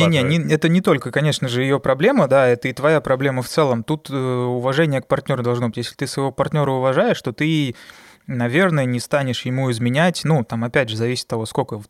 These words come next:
Speaker 2: вы с ним вместе, да, я так понимаю, у меня, говорю, длинных отношений не было, но столько, сколько я вот общаюсь с разными людьми, взрослыми, с более длительными, продолжительными отношениями, сверстниками и так далее, чем дальше, как бы, в лес, тем сложнее.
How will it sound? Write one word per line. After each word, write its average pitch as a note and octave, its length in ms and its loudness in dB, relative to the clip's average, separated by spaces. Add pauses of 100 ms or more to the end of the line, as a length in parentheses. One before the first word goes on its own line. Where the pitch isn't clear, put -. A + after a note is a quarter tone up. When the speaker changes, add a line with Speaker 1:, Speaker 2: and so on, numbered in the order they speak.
Speaker 2:
вы A#2+ 180 -2
с - 80 -8
ним A#2 140 -2
вместе, D3 420 0
да, C#3 240 2
я A#2 180 -2
так A#2 220 -8
понимаю, A#2+ 380 -4
у - 20 -4
меня, C3+ 260 -2
говорю, A#2+ 220 -6
длинных A#2+ 360 -4
отношений B2+ 440 -4
не G3 140 2
было, C3 280 2 (560)
но C3 760 2 (220)
столько, - 640 -2
сколько - 340 -4
я B2+ 120 0
вот B2 140 -2
общаюсь C3 360 0
с - 60 -6
разными B2+ 340 0
людьми, A#2+ 320 -2
взрослыми, A#2+ 580 -4
с A2+ 80 -8
более A#2+ 260 -2
длительными, A#2+ 440 -4
продолжительными A#2+ 540 -2
отношениями, A#2+ 600 -4 (440)
сверстниками A#2+ 680 -2
и A2+ 40 -4
так B2 180 -2
далее, D3 380 2 (580)
чем C3 220 -2
дальше, C#3+ 320 2
как B2 180 -8
бы, A2+ 100 -4
в A2+ 60 -2
лес, - 400 0
тем C3 420 -2
сложнее. A#2 540 0